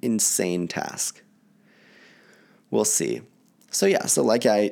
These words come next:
talked about before, I'm definitely gonna be more consistent with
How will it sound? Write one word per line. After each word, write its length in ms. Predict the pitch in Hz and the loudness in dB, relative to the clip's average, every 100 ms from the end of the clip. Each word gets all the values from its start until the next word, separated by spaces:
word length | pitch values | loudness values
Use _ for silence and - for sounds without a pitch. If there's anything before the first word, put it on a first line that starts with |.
| - | -2
talked 280 | - 98 85 | -2 -2 0
about 220 | 85 78 | -2 -2
before, 600 | - - 101 85 82 78 - _ _ _ _ _ _ _ - - | -6 -2 0 2 0 -4 -10 _ _ _ _ _ _ _ -20 -6
I'm 200 | 95 104 | -2 2
definitely 300 | 98 92 113 | 2 0 0
gonna 120 | 104 | 0
be 120 | 98 95 | 0 0
more 180 | 87 | 0
consistent 640 | 87 90 - 85 - 85 - | -2 -4 -4 -4 -4 -6 -6
with 400 | 78 76 - | -6 -8 -12